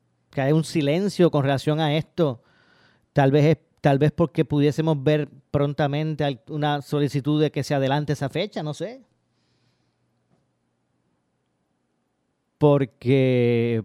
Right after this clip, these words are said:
pues, para algunos, pues, crea suspicacia, ¿verdad? Ya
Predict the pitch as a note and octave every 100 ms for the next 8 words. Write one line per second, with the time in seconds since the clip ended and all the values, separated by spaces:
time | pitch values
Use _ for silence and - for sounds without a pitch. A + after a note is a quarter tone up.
0 | - B2 - _ _ B2+ _ C3+ _ _
1 | _ _ _ - C#3 C3 B2+ B2 - C3+
2 | A#2+ F#3 A3+ - - B2+ B2+ F3 G#3 -
3 | A#2 A#2+ G#2+ D#3 F#3+ _ _ _ _ _
4 | _ A2 G2+ C3 C#3+ D#3+ D#3 C#3 A#2 A#2